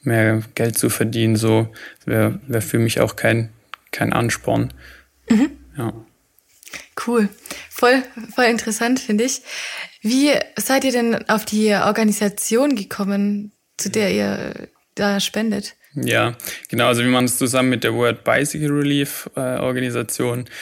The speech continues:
Speaker 1: Wir haben uns einfach mal ein bisschen umgeguckt. Am Anfang war sogar die Idee eigentlich einfach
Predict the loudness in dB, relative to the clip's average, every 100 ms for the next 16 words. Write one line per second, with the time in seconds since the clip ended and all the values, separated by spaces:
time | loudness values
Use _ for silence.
0 | -14 -14 -4 2 2 4 2 4 4 2
1 | 2 0 2 4 2 2 -2 0 -2 -2
2 | -4 0 0 2 0 2 2 0 0 2
3 | 2 2 -4 -14 -6 -2 -2 -2 0 2
4 | 2 0 0 -2 -4 -4